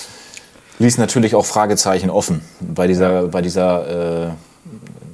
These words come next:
Speaker 1: Pressekonferenz mit der Familie, kommen wir gleich ja auch noch
Speaker 2: Ja.
Speaker 1: drauf, da war das ja
Speaker 2: Ja.
Speaker 1: auch so komisch, wie die am Ende geendet hatte
Speaker 2: Genau.
Speaker 1: und so und, äh,
Speaker 2: Ja.
Speaker 1: ja.
Speaker 2: Ja, ich glaube auch, dass deswegen überhaupt erst das Statement dann kam, ähm, aber ja, da kommen wir noch dazu, genau.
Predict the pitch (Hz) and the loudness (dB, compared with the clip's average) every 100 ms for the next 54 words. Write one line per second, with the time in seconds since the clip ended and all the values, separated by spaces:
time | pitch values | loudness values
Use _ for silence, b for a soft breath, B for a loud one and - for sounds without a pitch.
0 | - - - - 104 104 - 101 104 98 | -20 -20 -16 -4 -2 0 0 0 0 -2
1 | 98 101 98 98 98 104 107 107 98 104 | -2 -2 -2 0 0 2 2 2 0 -2
2 | 101 98 95 95 98 101 98 98 95 90 | -2 0 -2 -2 -2 -2 0 0 0 0
3 | 95 101 104 101 - 92 104 98 101 95 | 2 2 2 2 0 0 0 0 0 2
4 | 92 95 95 98 98 87 90 101 101 98 | 2 0 0 0 0 0 0 2 0 0
5 | 92 95 104 98 92 90 85 85 82 90 | -2 0 2 2 0 0 -2 -4 -4 -2
6 | 85 80 92 85 78 - - _ _ _ | 0 -2 -6 -6 -6 -6 -20 _ _ _
7 | _ _ B B B B B _ _ 98 | _ _ B B B B B _ _ -8
8 | 98 - 117 110 107 117 - 117 120 110 | -8 -6 -4 -4 -4 -6 -6 -8 -6 -6
9 | 107 98 101 104 - 101 - 110 - 101 | -4 -4 -4 -8 -10 -10 -6 -6 -6 -6
10 | 98 95 101 101 98 87 92 90 92 - | -8 -6 -6 -6 -6 -8 -10 -10 -10 -8
11 | 95 92 92 92 82 - 92 85 85 - | -6 -2 -2 -2 -4 -6 -10 -8 -10 -10
12 | 95 - 98 92 95 95 | -12 -12 -10 -6 -4 -4